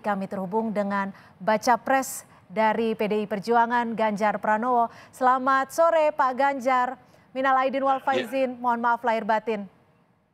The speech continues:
Speaker 2: Ya, selamat sore, Mbak Cynthia. Maaf lahir batin juga.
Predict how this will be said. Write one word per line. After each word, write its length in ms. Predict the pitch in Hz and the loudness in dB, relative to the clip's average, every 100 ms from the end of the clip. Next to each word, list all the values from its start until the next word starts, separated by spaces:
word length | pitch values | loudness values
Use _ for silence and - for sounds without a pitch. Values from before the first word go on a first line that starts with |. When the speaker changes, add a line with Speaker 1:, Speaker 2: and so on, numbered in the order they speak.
| _ _ | _ _
Speaker 2:
Ya, 240 | 117 110 107 | 0 2 0
selamat 480 | - 107 104 110 107 | -2 -4 -2 -2 -2
sore, 400 | - 110 110 104 | -4 -4 0 0
Mbak 400 | 95 90 90 - | -2 -2 -2 -4
Cynthia. 480 | - 98 92 101 78 - - | -6 -8 -2 0 -2 -6 -6
Maaf 320 | 98 95 98 | -4 -4 -4
lahir 160 | 104 | -4
batin 240 | 95 98 107 | -4 -6 -6
juga. 320 | 95 95 - | -8 -6 -8